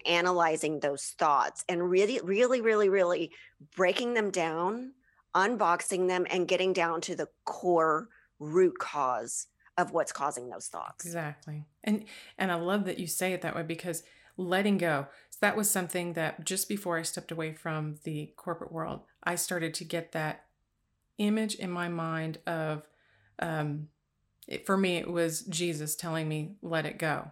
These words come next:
Speaker 2: let it go, let it go." And it frustrated me because I thought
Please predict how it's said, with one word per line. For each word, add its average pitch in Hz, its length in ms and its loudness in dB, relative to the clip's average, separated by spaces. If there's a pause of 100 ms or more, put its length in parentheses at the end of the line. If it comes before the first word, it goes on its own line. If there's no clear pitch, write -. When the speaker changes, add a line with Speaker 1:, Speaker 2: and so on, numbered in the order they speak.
(140)
Speaker 2:
let 160 300 0
it - 120 -6
go, 147 300 -2 (180)
let 165 160 0
it - 100 -10
go." 175 220 2
And 202 120 2
it - 100 -6
frustrated 269 640 0
me 147 140 -2
because 190 300 -2
I 220 120 4
thought 220 320 2